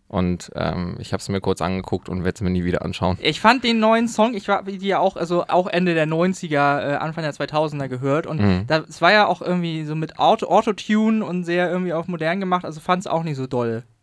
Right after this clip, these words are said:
Speaker 1: Also war's jetzt, äh, dieser, äh, wie hieß der?
Speaker 2: So ein vierzig Sekunden Song.
Speaker 1: Ach so, ja, genau, genau, das ist
Speaker 2: Ja.
Speaker 1: ja der ganz neue, ja. Nee, den fand ich auch nicht. Also das einzig Gute daran fand ich war, äh, das Schlagzeugspiel von Travis.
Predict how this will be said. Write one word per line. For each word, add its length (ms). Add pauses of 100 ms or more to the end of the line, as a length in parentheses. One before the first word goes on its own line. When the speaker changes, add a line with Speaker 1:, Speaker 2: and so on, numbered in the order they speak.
(220)
Speaker 1:
Also 160
war's 200
jetzt, 360
äh, 220
dieser, 380 (160)
äh, 260
wie 80
hieß 240
der? 340
Speaker 2:
So 100
ein 60
vierzig 320
Sekunden 380
Song. 180
Speaker 1:
Ach 60
so, 160
ja, 120
genau, 280
genau, 280
das 120
ist 60
Speaker 2:
Ja. 120
Speaker 1:
ja 80
der 80
ganz 200
neue, 260
ja. 260
Nee, 200
den 140
fand 200
ich 80
auch 80
nicht. 160
Also 140
das 80
einzig 320
Gute 180
daran 320
fand 240
ich 160
war, 400
äh, 220
das 260
Schlagzeugspiel 580
von 140
Travis. 440